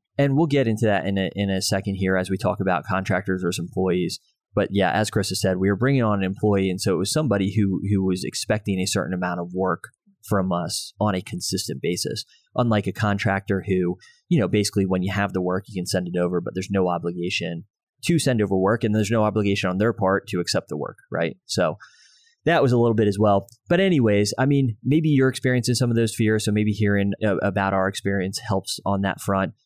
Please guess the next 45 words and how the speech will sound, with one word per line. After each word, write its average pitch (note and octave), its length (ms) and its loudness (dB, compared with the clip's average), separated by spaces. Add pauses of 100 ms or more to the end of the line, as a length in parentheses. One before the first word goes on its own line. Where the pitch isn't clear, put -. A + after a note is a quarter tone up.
(140)
I G2+ 80 0
think A#2 240 0
that G2 220 2
at G2+ 160 -2
the G2 140 -2
end G2 180 2
of G2 40 0
the F#2+ 60 0
day, F#2+ 460 2 (280)
we G2+ 200 0
just, - 500 -2
we G#2+ 100 2
really G#2 260 4
thought G2+ 300 0
through, G2+ 280 2
okay, F#2 420 0 (400)
were G#2+ 140 2
we F#2+ 180 0
able G#2 240 2
to - 100 -4
do G2+ 160 2
this G#2 140 2
from F#2+ 180 -4
a F#2 60 -2
financial F#2 460 -2
perspective? F2 600 -4 (200)
And F#2+ 500 0 (320)
were G2 160 0
we F#2+ 200 0
able G2+ 180 0
to G2 100 -4
do G2 160 2
this F#2+ 180 0
from F#2 460 -2 (280)
a F#2 100 0
work G2+ 260 0
capacity F#2 460 -4
s-, - 200 -10
perspective? F2+ 540 -4
Like, F2 180 -4
did F#2+ 160 -4
we G#2 140 2
think F#2+ 320 -4
we F#2+ 140 -2
could F2+ 340 -2